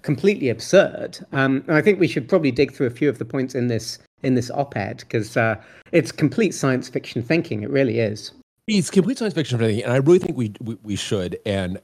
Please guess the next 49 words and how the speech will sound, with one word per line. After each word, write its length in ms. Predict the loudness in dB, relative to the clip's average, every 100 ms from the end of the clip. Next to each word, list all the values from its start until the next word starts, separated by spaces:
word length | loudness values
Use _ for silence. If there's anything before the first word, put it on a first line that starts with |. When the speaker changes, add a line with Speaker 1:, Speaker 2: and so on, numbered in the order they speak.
| -10
Speaker 2:
be-, 120 | -8 -6
because 360 | -8 -6 -6 -4
I, 100 | -6 -4
I 120 | -2
also 320 | -2 -2 -4
think 280 | -2 -4 -4
that, 240 | -6 -6 -16 -14
you 80 | -8
know, 100 | -6
there 160 | -6
is 200 | -8 -8
a 60 | -8
real 480 | -8 -4 -4 -4 -8 -10
danger 580 | -8 -6 -6 -6 -6 -10 _
to, 240 | -10 -8 -6
I 40 |
mean, 120 | -4 -4
s-, 100 | -6
these, 200 | -6 -4
some 80 | -2
of 20 |
these 100 | -2
claims 200 | -2 -6
are 20 |
just 140 | -6 -8
so 80 | -8
ridiculous. 580 | -8 -12 -12 -12 -10
You're 80 | -8
like, 200 | -8 -10 _ -8
"Why 140 | -4
would 120 | -4
anyone 240 | -6 -10 -10
bother 360 | -10 -10 -10
with 160 | -12 -14
a 20 |
rebuttal?" 400 | -10 -8 -8 -10
But 180 | -10 -8 -2
actually, 560 | -2 0 -2 0 -2 -2 _ _ _ _
it's 140 | 0 2
important 600 | 2 0 -2 -4 -8 -8
because 380 | -8 -6 -6 -8
I 60 |
think 260 | -2 -2 -2
that 160 | -6 -6
you 180 | -10 -4
must, 300 | -4 -4 -10 _
I'm 80 | -8
sure, 500 | -4 0 2 2 -2
share 480 | -6 -2 0 0 -2